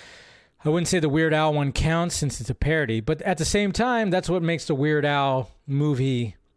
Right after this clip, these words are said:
so great, is they parodied the parody king. So I actually really enjoyed the Weird Al movie, I'm not gonna lie. Uh, the Elvis movie was great. Bohemian Rhapsody was great.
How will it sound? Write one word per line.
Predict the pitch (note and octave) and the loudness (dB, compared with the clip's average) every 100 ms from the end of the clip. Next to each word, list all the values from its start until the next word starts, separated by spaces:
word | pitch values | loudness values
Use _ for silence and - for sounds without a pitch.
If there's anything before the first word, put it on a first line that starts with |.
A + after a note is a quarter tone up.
| _ - | _ -16
so | - E3 C3 | -4 0 0
great, | B2 E3+ D#3 B2+ - | 0 0 0 -2 -4
is | D3+ C3+ B2+ - - _ _ - - | -2 0 0 -2 -10 _ _ -16 -4
they | D3+ | -2
parodied | - F3+ F#3 E3+ D3 C#3 C3 C3 | 0 2 2 2 0 0 -2 -4
the | B2 | -4
parody | - D3+ C#3+ B2+ | -2 0 0 -2
king. | - E3+ D#3 G2+ F#2 F#2 - - - - - | -2 -2 0 -2 -4 -12 -16 -20 -20 -20 -12
So | - B2+ A#2+ | -2 0 2
I | F3 | 2
actually | F3+ - D#3 | 2 0 -2
really | C3+ B2+ | 0 0
enjoyed | A2+ D#3+ F3 | 0 0 2
the | C3 | 0
Weird | B2 B2 | -2 0
Al | A2+ A2 | 0 0
movie, | A2+ A#2 | 0 0
I'm | B2 | 0
not | B2 A2+ | 0 -2
gonna | G#2 | 0
lie. | B2+ E3+ E3 E3 - - - - - - | 2 2 0 -2 -8 -20 -18 -18 -18 -4
Uh, | D3 D3+ | 0 0
the | C#3+ | 2
Elvis | D#3+ F3+ D#3+ | 2 0 0
movie | D3 C#3 C3 | -2 0 -2
was | G#2+ | -2
great. | C3 C3+ C#3+ - | -2 0 -2 -2
Bohemian | C#3+ D3 D#3+ D3 | 0 0 0 0
Rhapsody | C3+ D3 D#3+ - B2 A#2 | 0 -2 -2 -2 -2 0
was | G#2+ F#2+ | -2 -2
great. | A#2+ A#2 C#3 | -2 -2 -2